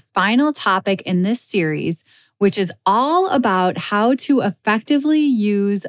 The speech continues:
LinkedIn when job searching.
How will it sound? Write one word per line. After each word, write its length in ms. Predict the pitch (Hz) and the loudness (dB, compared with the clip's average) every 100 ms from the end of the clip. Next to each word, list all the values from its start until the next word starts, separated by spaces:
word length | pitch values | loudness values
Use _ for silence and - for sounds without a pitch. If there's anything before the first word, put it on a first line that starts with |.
| - | -6
LinkedIn 920 | 185 190 220 269 269 190 190 185 - | -2 0 2 0 0 -2 -2 -4 -4
when 460 | 170 175 175 175 - | -4 -2 -2 -4 -4
job 260 | 170 156 151 | -2 -2 -2
searching. 560 | - - - - - | -8 -8 -10 -12 -16